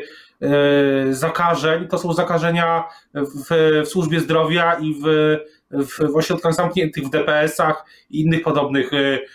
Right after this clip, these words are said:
ośrodkach. Więc pytanie, e,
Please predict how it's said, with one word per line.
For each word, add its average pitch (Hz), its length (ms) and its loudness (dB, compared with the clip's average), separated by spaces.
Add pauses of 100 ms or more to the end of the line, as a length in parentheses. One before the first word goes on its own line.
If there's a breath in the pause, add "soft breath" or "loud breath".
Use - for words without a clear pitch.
(140 loud breath)
ośrodkach. 135 680 -2
Więc 127 180 -6
pytanie, 170 560 0 (420 loud breath)
e, 147 380 0